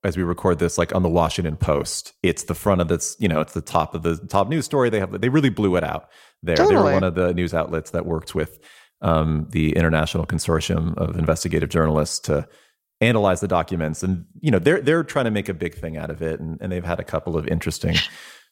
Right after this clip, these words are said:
Speaker 1: stories.
Speaker 2: How weird is it the leaker has already come forward and the story is, like, not even a day old? Like, d-, what, don't, don't, don't whistleblowers want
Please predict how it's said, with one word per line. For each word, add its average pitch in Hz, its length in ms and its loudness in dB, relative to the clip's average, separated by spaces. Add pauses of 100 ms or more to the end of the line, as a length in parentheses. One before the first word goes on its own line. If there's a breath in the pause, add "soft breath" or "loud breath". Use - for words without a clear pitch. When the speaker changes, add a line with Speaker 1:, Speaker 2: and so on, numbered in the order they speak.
(120)
Speaker 1:
stories. - 720 0
Speaker 2:
How - 60 0
weird 175 180 2
is 165 120 -2
it 147 160 -4
the 143 140 0
leaker 131 340 -2
has 131 120 0
already 123 300 2
come 131 200 -4
forward 123 360 0
and 127 100 -6
the 127 40 -10
story 123 340 0
is, 135 100 -2
like, 123 220 0
not 120 200 0
even 123 200 0
a 120 60 0
day 113 260 0
old? 120 320 0
Like, 143 140 -2 (100)
d-, - 80 -2 (160)
what, 220 220 -2
don't, - 160 0 (180)
don't, 320 300 0 (160)
don't 320 280 0
whistleblowers 262 680 0
want 220 300 0